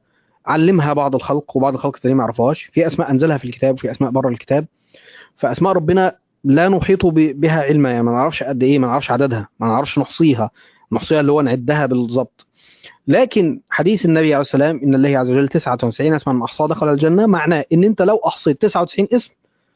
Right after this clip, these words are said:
اتعلمتهم وحفظتهم وعملت بيهم وتخلقت بأخلاقهم، إن شاء الله تدخل الجنة. بس ده معنى الحديث، لكن مش معناها إن الأحاديث، إن الأسماء فقط تسعة وتسعين.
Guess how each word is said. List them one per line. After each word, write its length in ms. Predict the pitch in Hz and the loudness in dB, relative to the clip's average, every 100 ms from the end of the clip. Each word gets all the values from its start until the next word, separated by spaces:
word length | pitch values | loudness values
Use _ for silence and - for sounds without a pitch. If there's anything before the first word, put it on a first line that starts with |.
| _ _ _ - | _ _ _ -8
اتعلمتهم 540 | - 156 156 185 185 | -2 0 0 2 0
وحفظتهم 680 | 160 139 135 - 185 147 127 | 0 -4 -4 0 2 2 2
وعملت 720 | 139 160 139 101 123 160 170 | 2 2 2 0 0 0 0
بيهم 300 | 151 175 170 | 2 4 2
وتخلقت 480 | 139 - 143 170 - | 0 -2 -2 -2 -2
بأخلاقهم، 600 | 156 - 202 208 311 330 - | -6 -4 -4 0 -2 -2 -2
إن 60 | 160 | 0
شاء 140 | 180 | 2
الله 100 | 165 | 0
تدخل 240 | 156 - | -2 -2
الجنة. 160 | 120 95 _ _ _ _ - | -2 -4 _ _ _ _ -6
بس 240 | 147 - - | -6 -6 -4
ده 120 | 143 | 0
معنى 240 | 170 165 | 0 0
الحديث، 420 | 139 - 135 117 156 | -2 -2 -4 -2 -2
لكن 140 | 175 | -2
مش 160 | 175 165 | -2 0
معناها 300 | 160 226 254 | 0 2 2
إن 100 | 190 | 0
الأحاديث، 560 | 139 - 147 202 - - - _ - | -2 -4 0 0 -2 -12 -20 _ 0
إن 120 | 127 | 0
الأسماء 360 | 139 - 165 170 | 0 -2 -4 -2
فقط 300 | 165 147 - | -4 -4 -4
تسعة 220 | 135 127 | -2 -2
وتسعين. 520 | - 120 170 247 | -4 -2 0 0